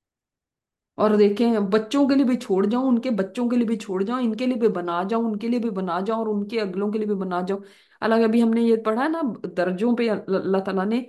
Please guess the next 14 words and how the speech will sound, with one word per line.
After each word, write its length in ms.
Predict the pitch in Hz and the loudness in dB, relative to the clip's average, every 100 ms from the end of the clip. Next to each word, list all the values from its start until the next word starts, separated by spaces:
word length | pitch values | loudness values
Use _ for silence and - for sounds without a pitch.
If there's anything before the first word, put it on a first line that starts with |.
| - _ - | -12 _ -6
बाज 280 | 185 180 202 | 0 2 2
को 120 | 240 | -2
बाज 300 | 175 175 208 | 0 0 0
के 120 | - 208 | -2 -4
ऊपर 380 | - 196 - - _ _ _ _ _ _ _ - - | -2 -6 -6 -12 _ _ _ _ _ _ _ -18 -12
दर्जा 420 | 156 175 156 190 | -4 -2 2 2
दे 160 | 190 214 | 6 4
दिया 240 | 220 285 262 | 4 4 2
इस 100 | 190 | 2
दुनिया 320 | 202 214 208 | 0 2 -2
के 120 | 208 | -4
अंदर। 240 | 196 208 - _ _ | -8 -8 -16 _ _
आप 160 | - 226 | 0 2
देखें, 540 | 220 233 269 269 - | 4 4 2 2 -2